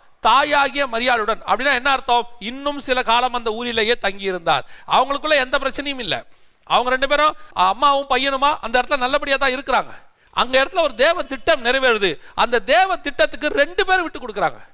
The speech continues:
அப்ப அந்த தேவ திட்டத்துக்கு ஏற்ற ஒரு வார்த்தையை இயேசு பேசும்போது அதுக்கு பின்னாடி இருக்கிற ஸ்பிரிச்சுவல் காரியத்தை புரிஞ்சுக்கிட்டு உடனடியாக மரியாள் அதற்கு தன்னை விட்டு கொடுக்குறாங்க. விட்டு கொடுத்தது மாத்திரமல்ல, அதற்கு பிறகு அந்த இருதயத்துல அந்த வார்த்தையே இல்ல அந்த அம்மா கிட்ட. உடனே தன் திருப்பி தன் பையனோடய அங்க இருக்கிறாங்க.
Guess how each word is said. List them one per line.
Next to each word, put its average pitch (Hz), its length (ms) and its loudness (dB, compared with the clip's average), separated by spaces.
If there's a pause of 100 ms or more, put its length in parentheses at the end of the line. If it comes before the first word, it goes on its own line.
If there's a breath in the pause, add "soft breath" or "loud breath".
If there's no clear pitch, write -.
(280 soft breath)
அப்ப 294 220 2
அந்த 294 120 2
தேவ 370 340 2
திட்டத்துக்கு 302 480 -4
ஏற்ற 311 280 2
ஒரு 269 140 0
வார்த்தையை 269 440 0
இயேசு 294 300 -2
பேசும்போது 214 720 -2 (100)
அதுக்கு 240 380 0
பின்னாடி 381 240 0
இருக்கிற 311 260 -4
ஸ்பிரிச்சுவல் 359 500 -2
காரியத்தை 262 360 -2
புரிஞ்சுக்கிட்டு 247 600 -2 (220 loud breath)
உடனடியாக 320 840 2
மரியாள் 262 380 2
அதற்கு 269 380 -2
தன்னை 247 220 -2
விட்டு 262 180 -8
கொடுக்குறாங்க. 202 420 -2
விட்டு 254 240 -4
கொடுத்தது 302 340 0
மாத்திரமல்ல, 233 520 2 (260 loud breath)
அதற்கு 285 340 0
பிறகு 370 240 2
அந்த 302 180 0
இருதயத்துல 339 360 0
அந்த 269 200 2
வார்த்தையே 285 380 0
இல்ல 269 180 0
அந்த 233 140 0
அம்மா 226 160 0
கிட்ட. 190 360 -2
உடனே 294 260 -2
தன் 320 260 0
திருப்பி 349 240 -6
தன் 294 160 -2
பையனோடய 269 320 -2
அங்க 254 180 0
இருக்கிறாங்க. 202 340 -2